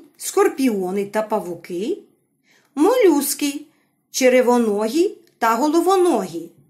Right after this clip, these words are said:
плазуни, птахи, савці. Тварини із непрямим розвитком,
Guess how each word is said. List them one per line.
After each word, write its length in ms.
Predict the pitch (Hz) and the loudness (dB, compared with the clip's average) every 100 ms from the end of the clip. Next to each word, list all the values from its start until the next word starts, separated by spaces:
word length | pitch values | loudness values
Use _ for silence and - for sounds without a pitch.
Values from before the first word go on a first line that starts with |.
| _ _ _ _ _ - | _ _ _ _ _ -6
плазуни, 960 | 262 254 175 196 185 170 180 262 440 - _ _ | 0 0 0 -6 -6 -6 -4 -4 -6 -10 _ _
птахи, 840 | - 226 208 - 196 196 202 294 - _ | -6 -4 -4 -8 -8 -6 -6 -6 -14 _
савці. 840 | - - 339 - - - 180 170 - _ _ _ _ _ _ _ _ _ _ _ _ _ _ _ | -8 -4 -4 -6 -12 -12 -12 -16 -20 _ _ _ _ _ _ _ _ _ _ _ _ _ _ _
Тварини 520 | - 330 349 453 440 427 311 | -4 -2 -2 -4 -6 -8 -6
із 220 | 349 320 | -6 -4
непрямим 580 | 392 403 427 415 381 339 | -6 -4 -4 -2 -2 -2
розвитком, 760 | 359 269 233 208 - 208 202 | -2 -6 -8 -12 -8 -10 -10